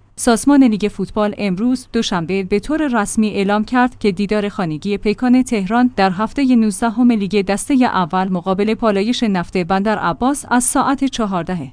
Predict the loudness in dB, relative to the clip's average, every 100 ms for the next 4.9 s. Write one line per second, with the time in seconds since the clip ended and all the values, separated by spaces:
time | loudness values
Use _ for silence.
0 | -14 -6 0 2 4 2 2 0 2 0
1 | 2 2 2 0 0 0 2 2 2 2
2 | 2 0 0 0 2 0 0 0 -2 -2
3 | -2 0 -2 -2 -2 -2 -2 0 2 2
4 | 2 -2 -4 -6 -8 -10 -10 -12